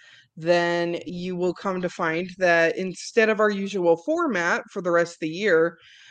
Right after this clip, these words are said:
we like to break things up and do a couple little episodes on horror games that we've been playing.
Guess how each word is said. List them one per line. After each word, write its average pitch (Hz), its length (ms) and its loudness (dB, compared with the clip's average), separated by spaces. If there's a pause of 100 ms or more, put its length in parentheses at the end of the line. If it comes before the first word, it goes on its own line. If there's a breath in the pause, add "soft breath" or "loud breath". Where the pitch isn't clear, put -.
(100)
we 226 140 2
like 240 160 6
to 226 60 -10
break 233 240 6
things 214 280 0
up 185 180 4
and 185 140 -4
do 170 500 4
a 190 60 -2
couple 226 440 0
little 202 260 2
episodes 190 640 0
on 170 360 -2
horror 160 380 0
games 156 360 -4
that - 120 -6
we've 156 180 -6
been 156 160 -12
playing. 254 500 -2